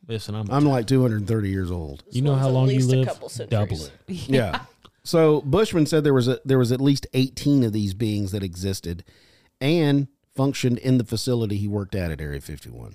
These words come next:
Speaker 4: So function meaning helped them? Like working around
Speaker 2: Yeah.
Speaker 4: them?
Speaker 2: Yeah, I was, I'm
Speaker 4: Hey.
Speaker 2: working around. "Hey, teach me how to do this anti-gravity stuff so we can do it here. So we can go over Skinwalker Ranch and make people nervous." Um,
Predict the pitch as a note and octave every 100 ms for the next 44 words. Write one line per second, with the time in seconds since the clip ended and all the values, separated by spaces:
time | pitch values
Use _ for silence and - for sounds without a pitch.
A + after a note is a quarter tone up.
0 | _ - G#3 - G3 F#3+ - D#3+ D#3+ D#3
1 | D3+ C3+ E3+ F3+ - C4+ C4+ C#4+ _ F#3
2 | E3 D#3 E3 F#3+ G3+ F3+ E3+ F3 G#3+ D#4+
3 | D#4+ _ _ D3+ F3+ B2 A#2 B2 C#3+ B2+
4 | D3+ D#3 D3 D3 D3+ C#3+ D#3 - E3 -
5 | D3+ C#3+ D3 A2+ C3 C#3 B2 C#3 C#3 C3
6 | A2 C#3 C#3+ C3 C#3+ C3 C3+ - _ -
7 | - - - - C3+ C3 C3+ B2 C3 A#2+
8 | C#3 A2 D#2 - - - _ - C3 D3
9 | C#3 C3+ C3+ B2+ - C3+ B2+ C3+ A#2+ A#2+
10 | C#3 A2+ A#2 A2+ C3 C3 C#3+ C#3 F2 -
11 | - _ _ _ _ _ _ _ _ _
12 | _ _ - C3+ C3+ C3 B2+